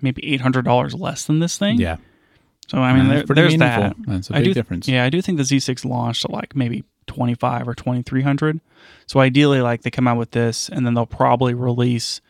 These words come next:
Speaker 1: finally, like, a Z seven, Z six Mark three, which are
Speaker 2: Mm-hmm.
Speaker 1: gonna be in their,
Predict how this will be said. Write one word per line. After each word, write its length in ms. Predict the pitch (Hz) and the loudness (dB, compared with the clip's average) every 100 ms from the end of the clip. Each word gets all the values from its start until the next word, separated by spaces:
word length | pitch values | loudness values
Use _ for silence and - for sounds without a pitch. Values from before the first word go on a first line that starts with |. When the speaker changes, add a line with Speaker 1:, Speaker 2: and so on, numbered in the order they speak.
| _ _ | _ _
Speaker 1:
finally, 1000 | _ - - 123 131 120 110 113 123 120 - _ _ _ _ | _ -12 -4 0 2 0 -4 -6 -6 -6 -10 _ _ _ _
like, 140 | 127 | -2
a 80 | 123 | -2
Z 300 | 117 117 123 | -2 0 0
seven, 400 | 117 123 120 120 | 0 -2 -2 -2
Z 160 | 120 123 | -2 -4
six 280 | - 120 - | -4 -6 -4
Mark 240 | 123 - | -4 -6
three, 640 | - - 123 123 110 131 | -10 -6 -2 -2 -2 -8
which 300 | 131 135 147 | -6 -4 -2
are 40 | 120 | -2
Speaker 2:
Mm-hmm. 60 | |
Speaker 1:
gonna 120 | 120 | -2
be 200 | 117 113 | -2 -4
in 80 | 123 | -2
their, 260 | 120 - | -4 -4